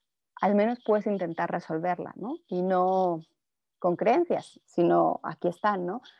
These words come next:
Daniel fue y buscó eh, cuántas moléculas tenía que haber, cuál concentración de amoníaco para poderse oler, cuánto, eh, cuánto hay en, en Orión, cuánto se necesita aquí en la Tierra,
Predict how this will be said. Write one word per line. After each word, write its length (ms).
Daniel 320
fue 200
y 40
buscó 480
eh, 600
cuántas 320
moléculas 440
tenía 220
que 100
haber, 180
cuál 180
concentración 560
de 60
amoníaco 320
para 220
poderse 500
oler, 360
cuánto, 920
eh, 640
cuánto 420
hay 220
en, 400
en 160
Orión, 720
cuánto 680
se 120
necesita 280
aquí 120
en 80
la 100
Tierra, 720